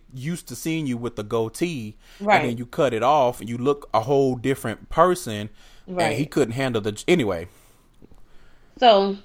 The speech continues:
Speaker 2: I didn't see it, but I saw the aftermath of everybody commenting on it
Speaker 1: Mm.
Speaker 2: from his comment of,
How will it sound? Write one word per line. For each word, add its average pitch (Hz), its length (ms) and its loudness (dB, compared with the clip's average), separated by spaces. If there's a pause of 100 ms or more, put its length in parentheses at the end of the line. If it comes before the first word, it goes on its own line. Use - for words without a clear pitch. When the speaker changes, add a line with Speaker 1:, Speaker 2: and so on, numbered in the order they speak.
(180)
Speaker 2:
I 262 140 8
didn't 285 240 2
see 202 300 0
it, 170 300 -6
but 185 280 4
I 196 140 4
saw 196 280 4
the 185 200 2
aftermath 175 760 4 (100)
of 160 400 4
everybody 175 480 2
commenting 180 880 -4
on 175 340 0
it 139 380 -6
Speaker 1:
Mm. 92 460 -12
Speaker 2:
from 185 200 4
his 254 280 4
comment 185 600 4
of, 170 480 6